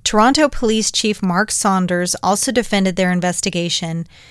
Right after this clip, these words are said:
stating that it included more than fifty police officers, more than two hundred witnesses that had been interviewed, and more than two thousand hours of video surveillance from neighbors had been collected.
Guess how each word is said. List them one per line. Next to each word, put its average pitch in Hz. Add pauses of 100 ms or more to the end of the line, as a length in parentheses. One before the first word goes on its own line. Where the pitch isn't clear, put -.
(140)
stating 262
that 233
it 196
included 185
more 180
than 175
fifty 240
police 220
officers, 180 (480)
more 196
than 180
two 254
hundred 285
witnesses 185
that 180
had 175
been 170
interviewed, 170 (320)
and 196
more 208
than 185
two 294
thousand 247
hours 196
of 180
video 190
surveillance 170
from 185
neighbors 170
had 175
been 170
collected. -